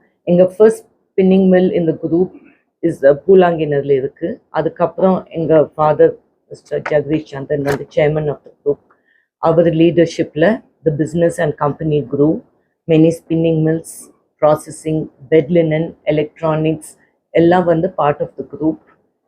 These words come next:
எங்க headquarters வந்து in கோயம்புத்தூர். So இப்போ வந்து இது நாங்க டொனேட் பண்றோம் to the Gandhi Memorial School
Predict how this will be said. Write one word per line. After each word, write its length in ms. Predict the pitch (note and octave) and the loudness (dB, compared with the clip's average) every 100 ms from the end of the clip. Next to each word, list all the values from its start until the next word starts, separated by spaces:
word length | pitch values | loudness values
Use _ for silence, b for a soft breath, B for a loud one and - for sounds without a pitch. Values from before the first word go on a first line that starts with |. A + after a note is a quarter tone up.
| _ | _
எங்க 220 | _ E3+ E3 | _ 2 4
headquarters 600 | D#3+ - F3 E3 F3+ C#3 | 2 2 -2 0 -2 -2
வந்து 280 | D#3 D#3 | -6 0
in 160 | F3+ C#3+ | -2 -2
கோயம்புத்தூர். 600 | D3 C#3+ C#3 C#3 E3+ A3 - _ | -4 -4 -4 -2 0 0 -4 _
So 200 | - F3 | -2 0
இப்போ 200 | D#3+ F3 | 4 2
வந்து 340 | E3 E3 G#3 | 2 0 2
இது 220 | G#3 D#3+ E3+ | 2 2 0
நாங்க 280 | C#3+ C#3+ | 0 -2
டொனேட் 420 | G#3+ D3 C#3 C#3+ D3 | -4 -2 0 0 -2
பண்றோம் 420 | C#3+ C#3+ E3 G#3+ - _ _ _ _ _ _ - | -8 -8 -6 -8 -10 _ _ _ _ _ _ 0
to 180 | F#3+ | 2
the 60 | E3+ | 2
Gandhi 500 | G3 D#3 D3 D#3+ D3 | 2 0 0 -2 -2
Memorial 320 | C#3 C#3 C#3+ | 0 0 -2
School 460 | C3 - D3 F#3+ | -4 -10 -4 -4